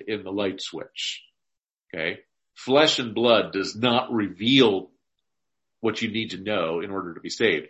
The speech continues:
My Father who is in heaven gives it to you. And we walk by faith, not by sight. Okay, so sight does not contribute to our faith. Even the great miracles of Christ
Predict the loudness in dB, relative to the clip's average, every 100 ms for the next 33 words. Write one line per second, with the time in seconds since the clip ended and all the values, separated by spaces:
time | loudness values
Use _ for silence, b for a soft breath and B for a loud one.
0 | b b -4 4 6 6 4 0 -2 -2
1 | -6 -6 -6 -20 -20 -20 _ -20 -20 _
2 | _ _ _ _ _ _ _ _ _ _
3 | _ _ -6 -2 0 4 6 6 6 6
4 | 8 8 8 4 2 4 4 4 6 6
5 | 6 -2 -12 _ _ 2 2 4 2 6
6 | 6 6 0 0 0 -2 -6 4 6 6
7 | 6 0 -2 -8 _ _ _ _ _ 4
8 | 6 6 6 2 2 -6 -12 _ _ _
9 | _ _ _ _ _ _ _ _ _ _
10 | _ _ -4 -2 2 4 6 6 6 6
11 | 0 -4 0 6 6 6 2 -6